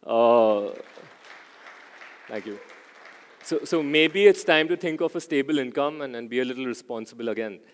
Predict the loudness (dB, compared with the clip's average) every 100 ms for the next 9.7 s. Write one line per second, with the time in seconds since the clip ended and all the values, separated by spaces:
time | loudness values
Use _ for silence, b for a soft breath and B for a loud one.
0 | b b b b b -2 -2 -2 0 -2
1 | -4 -2 2 2 2 0 -2 -8 -6 -2
2 | 0 0 -2 -6 -4 -6 -8 -8 -8 -10
3 | -16 -6 -4 -4 -4 -6 -8 -10 -10 -10
4 | -12 -14 -20 _ _ _ _ -10 -10 -8
5 | -6 -4 -6 -2 -2 0 -2 -6 -10 -4
6 | -2 -2 -6 -10 -10 -6 -6 -6 -8 -6
7 | -6 -4 -6 -6 -10 -16 _ _ -10 -6
8 | -4 -4 -8 -4 -4 -4 -6 -6 -6 -8
9 | -12 -14 -10 -10 -6 -8